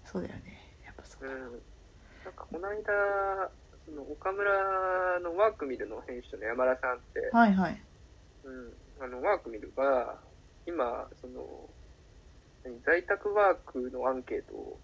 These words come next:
Speaker 2: 取って、
Speaker 1: はいはい。
Speaker 2: レポートを出してたんだけど、
Speaker 1: はいはい。
Speaker 2: その、ほとんどの人が、ダイニング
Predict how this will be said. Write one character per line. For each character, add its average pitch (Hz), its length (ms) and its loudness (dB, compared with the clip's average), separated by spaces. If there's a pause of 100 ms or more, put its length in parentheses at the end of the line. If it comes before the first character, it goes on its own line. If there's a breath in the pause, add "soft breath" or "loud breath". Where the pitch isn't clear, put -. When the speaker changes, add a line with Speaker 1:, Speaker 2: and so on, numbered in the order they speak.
Speaker 2:
取 - 100 -12 (140)
っ - 20 -14
て、 113 300 -4
Speaker 1:
は 185 160 4
い 170 60 -2
は 160 180 -4
い。 - 100 -8
Speaker 2:
レ - 60 -10
ポ 131 180 0
ー - 20 -8 (100)
ト 127 100 0
を 127 60 0
出 127 140 4
し - 120 -16
て - 60 -20
た - 80 -12
ん - 80 -18
だ - 100 -18
け - 80 -12
ど、 123 180 -6
Speaker 1:
は 185 140 4
い 175 80 -4
は 165 220 -6
い。 185 120 -12 (520)
Speaker 2:
そ 131 60 -10
の、 123 380 -10 (920)
ほ - 140 -6
と - 160 -2
ん 294 60 -6
ど 156 80 2
の 131 100 -4
人 - 220 -10
が、 131 420 6 (680)
ダ 156 120 6
イ 190 100 6
ニ 113 180 -4
ン - 20 -16
グ - 120 -12